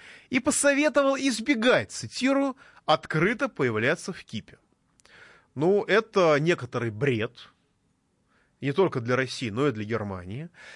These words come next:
Поэтому двадцать пятого апреля в ряде городов Германии по призыву еврейской общины прошли акции протеста против антисемитизма. Суть заключался в том, что участники в знак солидарности надели кипы.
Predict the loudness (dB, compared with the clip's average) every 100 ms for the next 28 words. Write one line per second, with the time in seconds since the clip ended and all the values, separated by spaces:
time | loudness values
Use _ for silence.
0 | -6 2 2 2 2 2 2 2 2 0
1 | 0 0 2 0 0 -4 -4 -6 -2 0
2 | 0 0 0 0 -2 0 -2 -2 -4 -4
3 | -6 -6 -2 0 2 2 2 2 0 0
4 | 0 0 -2 -6 -6 -10 -14 -16 -20 -20
5 | -12 -4 -2 0 0 2 2 2 0 0
6 | 2 0 0 -4 -2 -4 0 -2 -2 -6
7 | -4 -4 -8 -10 -10 -10 -14 -18 -20 _
8 | _ _ _ -20 -20 -20 _ -2 2 4
9 | 2 2 2 2 0 -6 -2 -2 -2 -4
10 | -2 0 0 -2 -6 -4 0 0 0 -6
11 | 2 2 2 0 -4 -4 -2 -2 -4 -8
12 | -16 -16